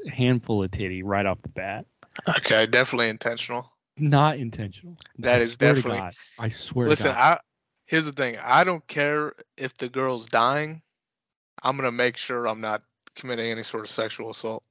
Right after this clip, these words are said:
Speaker 1: I know, bro. Even if she's dying, bro, if she's dying, you gotta grab whatever you can grab.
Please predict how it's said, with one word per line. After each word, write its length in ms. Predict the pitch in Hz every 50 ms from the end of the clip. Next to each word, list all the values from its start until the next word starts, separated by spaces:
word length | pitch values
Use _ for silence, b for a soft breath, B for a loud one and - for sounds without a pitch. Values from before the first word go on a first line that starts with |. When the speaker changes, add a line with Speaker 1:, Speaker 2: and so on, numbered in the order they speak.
| _ _ _ _
Speaker 1:
I 160 | - 127 123
know, 380 | 120 113 110 107 104 101 98 98
bro. 440 | 98 104 98 92 95 95 95 95 90 - 170 - - _ _ _ _ -
Even 280 | 135 147 156 151 156
if 80 | 151 139
she's 200 | - 135 123 110
dying, 560 | 113 101 113 131 147 160 170 165 139 104 127
bro, 200 | 151 139 123 110 110
if 60 | 107
she's 160 | - 151 139
dying, 320 | 131 151 151 165 156 139
you 120 | 120 110 107
gotta 180 | 107 98 101
grab 240 | 95 95 92 90 87
whatever 260 | 92 92 90 85 87
you 100 | 87 85
can 100 | 85 -
grab. 280 | - - 87 90 - 160